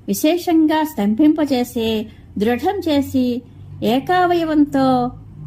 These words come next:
నిరవయవంగా, ఏకపాదంగా, అంటే సర్వభూత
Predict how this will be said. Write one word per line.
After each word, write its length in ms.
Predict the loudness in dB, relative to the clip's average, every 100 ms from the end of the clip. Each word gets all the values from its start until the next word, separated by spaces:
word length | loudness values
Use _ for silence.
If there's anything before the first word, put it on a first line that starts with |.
| -4
నిరవయవంగా, 960 | 0 0 0 0 2 2 4 2 2 0 -4
ఏకపాదంగా, 1040 | -4 -2 -2 0 0 2 2 2 2 0 -4 -16 -6
అంటే 540 | 0 2 4 2 2 -4 _ -6
సర్వభూత 520 | -4 0 -2 -2 -4